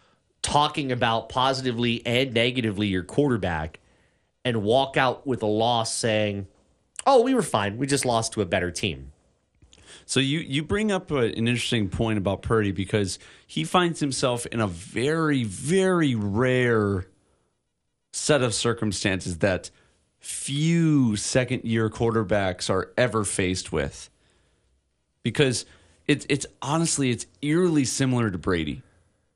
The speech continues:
Speaker 2: Eerily similar, where he wasn't looked to to be the starter.
Speaker 1: Right.
Speaker 2: Bledsoe goes down, and then he does well with what was given to him. Okay? If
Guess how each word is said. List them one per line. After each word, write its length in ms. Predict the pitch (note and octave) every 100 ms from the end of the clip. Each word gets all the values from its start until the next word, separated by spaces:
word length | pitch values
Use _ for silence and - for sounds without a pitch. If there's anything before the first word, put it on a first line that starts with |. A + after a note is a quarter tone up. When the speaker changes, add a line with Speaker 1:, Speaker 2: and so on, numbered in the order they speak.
| _ -
Speaker 2:
Eerily 440 | D#3 F#3+ E3+ A#2
similar, 520 | G#2+ - G#2 E2+ C2 - - - -
where 400 | B2+ C3 B2 - - _ _ _ _ _
he 140 | -
wasn't 440 | D#3 C3 D3 D3 A#2
looked 220 | C#3 -
to 120 | C3+
to 60 | A#2
be 120 | A2
the 100 | G#2
starter. 580 | - A#2+ G#2+ D#2+ E2 B2 _ -
Speaker 1:
Right. 140 | D#2+
Speaker 2:
Bledsoe 560 | G2+ B2 C#3 - D3 B2
goes 340 | B2 A2+ G#2
down, 720 | A#2 G2+ F#2 D#2+ F2+ A#2+ C#3+ _ -
and 140 | B2
then 120 | B2+ B2
he 220 | A2+ B2+
does 380 | G2+ B2 A#2+ G2+
well 300 | G#2 A#2+ A#2+
with 220 | A2 G#2+
what 160 | A2+ G2
was 140 | G#2
given 340 | F2 C3 A#2
to 100 | F#2
him. 280 | F#2+ E2 - - _ _ _ _ _ -
Okay? 280 | A#2 B2+ C3 - - _ _
If 340 | C#3+ D#3 -